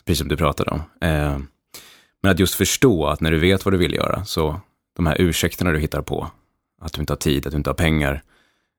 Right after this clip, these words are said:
eh, att du saknar resurser, eh, inte stämmer. För de resurserna som du alltid har är just handlingskraft,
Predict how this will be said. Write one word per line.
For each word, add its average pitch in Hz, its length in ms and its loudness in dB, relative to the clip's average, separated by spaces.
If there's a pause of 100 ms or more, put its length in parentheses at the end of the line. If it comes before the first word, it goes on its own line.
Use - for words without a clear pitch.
(240)
eh, 71 280 -8
att - 60 -10
du 90 80 0
saknar 82 340 2
resurser, 85 540 0 (480)
eh, 71 220 -10 (580)
inte 98 180 2
stämmer. 95 420 2 (300)
För - 80 -4
de 90 120 4
resurserna 87 480 2
som 78 240 0 (800)
du - 180 2
alltid 107 380 2
har 78 340 2 (300)
är 101 260 4
just - 420 -2
handlingskraft, - 840 -4